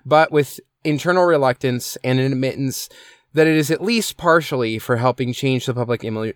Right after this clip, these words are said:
image of their relationship. Um, there's at least a certain tone of her doing this as a business move,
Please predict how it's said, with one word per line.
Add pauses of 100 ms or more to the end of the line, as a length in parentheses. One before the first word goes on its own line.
(100)
image
of
their
relationship. (380)
Um, (320)
there's
at
least
a
certain
tone
of
her
doing
this
as
a
business
move,